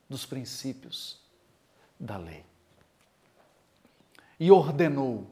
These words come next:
E deu ordem. Eu acho, assim, tão bonito. Agora é Sod. Posso dar um pulinho lá no Sod?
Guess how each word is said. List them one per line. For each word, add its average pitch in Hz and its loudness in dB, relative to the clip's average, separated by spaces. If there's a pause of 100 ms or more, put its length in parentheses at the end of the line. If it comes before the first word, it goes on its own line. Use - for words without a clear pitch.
(1600)
E - -20
deu 107 -14
ordem. 80 -16 (4000)
Eu 143 0
acho, 127 -10
assim, 104 -14 (760)
tão 175 -6
bonito. 120 -8 (600)
Agora 131 -8
é - -14
Sod. 90 -8 (840)
Posso - -2
dar 147 4
um 113 -10
pulinho 147 -4
lá 170 -4
no 143 -8
Sod? 151 -2